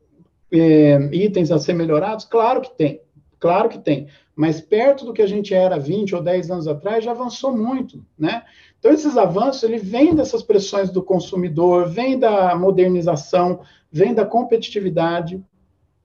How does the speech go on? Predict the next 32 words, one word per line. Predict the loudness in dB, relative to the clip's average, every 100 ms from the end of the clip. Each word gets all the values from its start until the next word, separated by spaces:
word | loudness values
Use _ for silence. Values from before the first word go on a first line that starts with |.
| _
né? | -2 0
Vem | -2 -4 -2
tudo | 0 0
isso, | 0 -2 -2 -10 -16 _ -2
exerce | 0 0 2 4 4 2 0
uma | 0
influência | 0 -2 -2 -4
positiva. | -4 -6 -6 -4 -4
Isso | -2 0
é | 4
ótimo, | 6 4 2 -4 -6
Nico, | -6 -10 -14
isso | -20 -8 0
é |
ótimo | 2 2 0 -4 -12
pro | -10 -8
setor, | -6 -6 -6 -8 _ _ _ _
né? | 0 0 -2 -12 _ _ -8
O | -4
que | 2
é | 2
preocupante? | 4 0 0 -2 -2 -2 -4 -16 _ -20 _
Preocupante | -6 -4 -2 -2 0 -2 -4 -14 -20 _ _ _
quando | -4 0 0
as | 0
pressões | 0 -2 -2 -4 -2
passam | -2 -2 -4
a |
não | -6 -4
ter | -2 0
bom | 0
senso, | 0 -2 -4 -6 -10